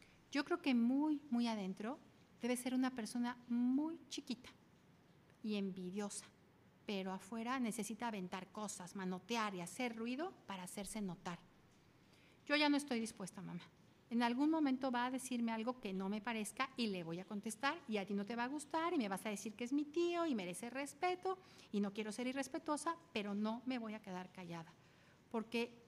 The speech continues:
si no me va a agarrar a mí para desquitarse, desquitarse sabe Dios de qué. Ya el otro día medio intentó. De verdad que entiendo cuando me dices que mi abuelo les exigió mucho y sobre todo a él, que tenía que ser perfecto en todo,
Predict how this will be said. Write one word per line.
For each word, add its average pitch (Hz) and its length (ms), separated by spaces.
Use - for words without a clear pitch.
si - 280
no 240 260
me 277 160
va 202 80
a - 20
agarrar 226 280
a 233 80
mí 220 160
para 233 200
desquitarse, 196 640
desquitarse 208 480
sabe 226 240
Dios 240 220
de 269 80
qué. 349 180
Ya 202 200
el 254 80
otro 285 180
día 262 140
medio 262 220
intentó. 240 440
De 220 120
verdad 254 280
que 349 100
entiendo 277 440
cuando 220 240
me 196 80
dices 202 320
que 247 80
mi 190 120
abuelo 202 280
les 226 180
exigió 208 460
mucho 214 320
y 240 60
sobre 180 260
todo 196 320
a 185 100
él, 202 220
que 196 80
tenía 214 240
que 262 100
ser 233 240
perfecto 220 600
en 214 100
todo, 208 320